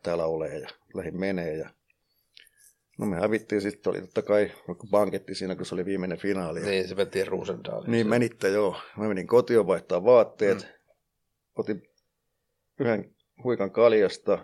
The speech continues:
Speaker 1: ja rupesi sattuu mahaan niin saatanasti, mä jäin siihen. Sitten aamulla sairaala. Toki ensin Kaukajärven kautta, meidän lääkärin kautta.
Speaker 2: Niin, niin.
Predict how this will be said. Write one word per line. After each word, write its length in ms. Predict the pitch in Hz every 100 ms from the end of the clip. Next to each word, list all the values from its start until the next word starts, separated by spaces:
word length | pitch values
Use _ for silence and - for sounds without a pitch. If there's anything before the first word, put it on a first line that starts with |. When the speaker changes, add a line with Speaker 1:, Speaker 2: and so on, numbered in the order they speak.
| - _
Speaker 1:
ja 60 | 104
rupesi 220 | 87 95
sattuu 340 | 101 - 101 98
mahaan 340 | 98 92 90
niin 140 | 80
saatanasti, 480 | - 85 80 76 -
mä 100 | 82
jäin 220 | 67 -
siihen. 480 | - 120 107 85 82 _ _ _ _ _ _ _ _ _
Sitten 200 | - 101
aamulla 280 | 95 92 80
sairaala. 520 | 87 87 - - - - _ _ _ _ _ _ _ _ _ _ _ _ _ _ _ - -
Toki 520 | 98 - 85 - _ _ _ -
ensin 340 | 80 - 80 - _ -
Kaukajärven 500 | 92 87 85 87 87
kautta, 360 | 92 87 - -
meidän 180 | 80
lääkärin 360 | 80 78 80 78
kautta. 420 | 80 78 - - - _
Speaker 2:
Niin, 320 | - 95 -
niin. 140 | -